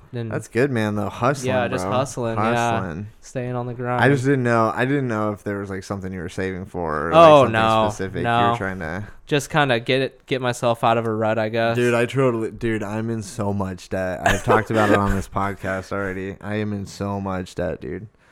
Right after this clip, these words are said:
Speaker 2: It's, it is, it is
Speaker 1: Yeah.
Speaker 2: a very common language for me being in debt, bro. It's like, I mean, I went to, I went to college.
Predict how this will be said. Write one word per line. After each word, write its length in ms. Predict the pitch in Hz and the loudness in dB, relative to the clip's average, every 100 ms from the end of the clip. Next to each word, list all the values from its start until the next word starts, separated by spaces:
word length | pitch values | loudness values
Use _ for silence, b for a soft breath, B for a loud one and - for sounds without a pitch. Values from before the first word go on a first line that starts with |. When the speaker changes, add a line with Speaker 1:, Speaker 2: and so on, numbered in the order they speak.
| B B 143 B B B | B B -20 B B B
Speaker 2:
It's, 360 | - 95 - | -6 -6 -8
it 260 | - 95 98 | -6 -6 -4
is, 340 | 98 95 - - | -4 -4 -8 -4
it 140 | 107 | 2
is 160 | 110 113 | 2 4
Speaker 1:
Yeah. 240 | 107 117 | 4 4
Speaker 2:
a 20 | 117 | 6
very 320 | 110 113 113 | 6 6 4
common 460 | - 110 107 104 | 2 2 4 2
language 440 | 101 101 101 95 - | 0 0 0 -4 -2
for 120 | 101 | -2
me 180 | 98 95 | 0 -2
being 240 | 98 98 | -4 -4
in 160 | 98 92 | -6 -6
debt, 300 | 95 92 76 | -6 -8 -8
bro. 300 | 92 92 92 | -6 -4 -4
It's 220 | 98 - | -8 -8
like, 360 | 101 90 90 - | -4 -4 -6 -4
I 120 | 120 | 2
mean, 160 | 131 147 | 4 6
I 80 | 151 | 6
went 160 | 160 | 6
to, 180 | 151 110 | 4 4
I 60 | 123 | 4
went 160 | 131 | 2
to 60 | 127 | 2
college. 520 | 127 156 101 92 - | 4 4 4 -2 -16